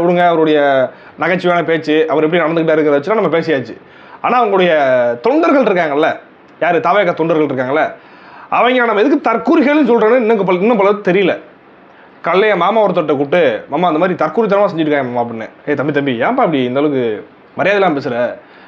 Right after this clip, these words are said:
அஹ், ஆயிரம் தான் இருந்தாலும் உனக்கு மாற்று கருத்து இருக்கலாம், அதுக்கு தற்கூரிங்கிற அந்த கட்சிக்காரங்களை பார்த்து?" அப்படின்னு என்கிட்ட கேட்டாப்புல. அதுக்கு நான் சில சான்றுகளை அவர்கிட்ட காமிச்சேன். அப்பதான் நமக்கு தோணுச்சு, எதுக்கு எங்க மாமாட்ட மட்டும் காட்டணும்? நம்ம காணொளி பார்த்துருக்கக்கூடிய எத்தனையோ உறவுகள் இருக்காங்க, அவங்களுக்கு பல புரிதலை உருவாக்கலாம்ல இது மூலமா.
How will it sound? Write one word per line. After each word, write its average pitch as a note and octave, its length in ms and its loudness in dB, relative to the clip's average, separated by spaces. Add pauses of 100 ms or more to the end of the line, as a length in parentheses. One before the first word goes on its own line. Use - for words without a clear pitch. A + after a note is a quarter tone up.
(160)
அஹ், G2+ 160 -6
ஆயிரம் C#3 280 0
தான் A#3 100 2
இருந்தாலும் G#3 260 2
உனக்கு D#3+ 180 -2
மாற்று G#3 320 0
கருத்து F3+ 200 0
இருக்கலாம், D3+ 220 0
அதுக்கு F#3+ 220 -2
தற்கூரிங்கிற A3 360 0
அந்த F3 220 2
கட்சிக்காரங்களை E3+ 340 0
பார்த்து?" C3+ 280 -2
அப்படின்னு D3 140 -2
என்கிட்ட C3 220 -2
கேட்டாப்புல. A#2+ 340 -4 (240)
அதுக்கு G3+ 260 0
நான் F3 160 0
சில - 20 -2
சான்றுகளை G#3 460 0
அவர்கிட்ட D3 200 -2
காமிச்சேன். D3 300 -4 (440)
அப்பதான் B3+ 240 0
நமக்கு F#3 300 -2
தோணுச்சு, C#3 440 -2 (340)
எதுக்கு C4 300 2
எங்க F#3 160 2
மாமாட்ட B3+ 240 2
மட்டும் A3+ 200 2
காட்டணும்? F3 540 -2 (540)
நம்ம F#3+ 240 0
காணொளி A#3+ 400 0
பார்த்துருக்கக்கூடிய A3 380 0
எத்தனையோ C#4 460 2
உறவுகள் A#3+ 380 2
இருக்காங்க, D#3 440 -2 (160)
அவங்களுக்கு C#4+ 480 2
பல A#3+ 140 0
புரிதலை A#3 300 0
உருவாக்கலாம்ல G3 520 2
இது F3+ 100 0
மூலமா. E3+ 280 -2